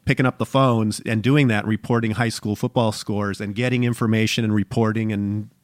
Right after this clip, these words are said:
turning those into bigger stories, I, I had never had so much fun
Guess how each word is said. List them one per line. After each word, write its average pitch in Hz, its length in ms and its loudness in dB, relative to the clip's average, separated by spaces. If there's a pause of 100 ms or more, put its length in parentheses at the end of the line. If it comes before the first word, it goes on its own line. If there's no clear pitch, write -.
turning 135 300 2
those 110 200 2
into 110 180 -2
bigger 117 280 -2
stories, 98 560 -2 (260)
I, 117 120 -2
I 135 140 2
had 127 100 0
never 113 180 0
had 113 180 0
so 120 100 -2
much 104 200 -2
fun 101 320 -4